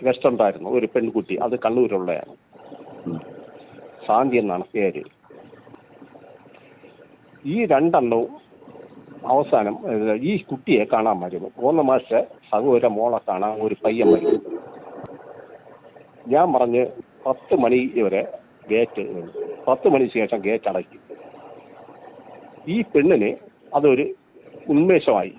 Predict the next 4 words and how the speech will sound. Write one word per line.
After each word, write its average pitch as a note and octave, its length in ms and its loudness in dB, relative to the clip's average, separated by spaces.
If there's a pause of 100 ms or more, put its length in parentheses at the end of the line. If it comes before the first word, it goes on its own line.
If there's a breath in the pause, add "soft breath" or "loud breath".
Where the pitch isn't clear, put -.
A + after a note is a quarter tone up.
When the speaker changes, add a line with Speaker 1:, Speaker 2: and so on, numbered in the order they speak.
(180)
Speaker 1:
ഒരു, D3+ 120 4 (120)
ഒരു F3+ 120 4 (480)
വൈലൻ്റായി. D#3+ 520 4 (1900)
ഇത് A3 160 6